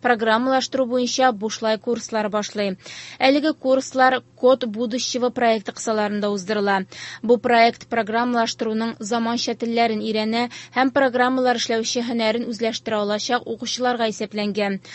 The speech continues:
Курслар октябрьдә башлана һәм ике елга исәпләнгән. Атнага ике тапкыр онлайн яки офлайн режимда шөгыльләнергә була. Укыту мәктәпләрнең компьютер классларында оештырыла.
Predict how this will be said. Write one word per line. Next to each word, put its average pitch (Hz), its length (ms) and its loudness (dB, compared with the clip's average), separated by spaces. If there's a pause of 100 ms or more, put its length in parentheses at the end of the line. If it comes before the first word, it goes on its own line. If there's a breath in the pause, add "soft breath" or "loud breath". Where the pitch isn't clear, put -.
(340 loud breath)
Курслар 240 480 0
октябрьдә 202 640 -2
башлана 233 540 -2
һәм 233 180 -2
ике 233 320 -6
елга 226 240 2
исәпләнгән. 208 720 -4 (300 loud breath)
Атнага 233 420 2
ике 233 240 -2
тапкыр 226 560 0
онлайн 220 560 -2
яки 226 340 -2
офлайн 226 460 -2
режимда 233 480 -2
шөгыльләнергә 220 720 -2
була. 208 320 0 (260 loud breath)
Укыту 233 460 -2
мәктәпләрнең 214 880 -4
компьютер 233 480 -4
классларында 202 640 -4
оештырыла. 196 640 -2